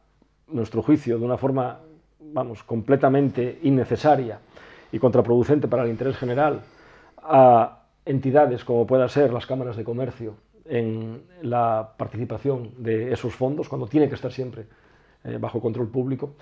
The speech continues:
y luego ya, eh, que yo creo que llega a, a su esplendor con la ley que tú citas de calidad ambiental, que es una ley que desequilibra, que es una ley que no se ha hecho, eh, teniendo en cuenta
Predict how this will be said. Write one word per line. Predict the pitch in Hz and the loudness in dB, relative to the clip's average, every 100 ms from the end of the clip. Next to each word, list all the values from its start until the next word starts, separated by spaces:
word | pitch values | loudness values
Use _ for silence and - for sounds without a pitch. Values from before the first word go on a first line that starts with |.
| - - _ | -20 -20 _
y | - | -2
luego | 123 123 123 | 4 6 6
ya, | 120 123 139 - | 4 2 -2 -10
eh, | 110 113 110 | -8 -8 -8
que | 110 | -6
yo | 110 | -4
creo | 120 120 | 0 2
que | 123 120 139 | 2 0 0
llega | 120 139 123 117 - _ | 6 6 6 2 -6 _
a, | - 123 | -10 -8
a | 123 | -8
su | 120 | -8
esplendor | - 123 120 131 139 - | -4 -2 4 2 2 -10
con | 120 117 | -8 -4
la | |
ley | 113 120 | -4 -4
que | |
tú | - 110 | -6 -8
citas | 127 120 | -8 -8
de | 113 | -8
calidad | 117 113 120 113 - | -6 -4 -4 -6 -6
ambiental, | 117 117 113 107 135 135 - - _ - | -4 -2 -2 0 -2 -2 -10 -20 _ -6
que | 139 | -4
es | |
una | 143 139 | 0 4
ley | 139 139 | 4 4
que | 131 | 0
desequilibra, | 120 127 - 120 131 127 143 143 - - - | -2 -4 -6 -2 -2 -2 -4 -6 -16 -20 -4
que | 139 | -2
es | 135 | 2
una | 143 | 6
ley | 139 147 | 6 6
que | 139 | 4
no | 139 | 0
se | 139 143 | 2 2
ha | 135 | 4
hecho, | 143 - 123 - _ _ - | 2 -2 -12 -12 _ _ -4
eh, | 120 117 117 120 143 _ _ | 0 2 2 -2 -6 _ _
teniendo | 135 147 147 | 2 4 4
en | 139 | 4
cuenta | 156 160 127 117 - | 4 6 2 0 -6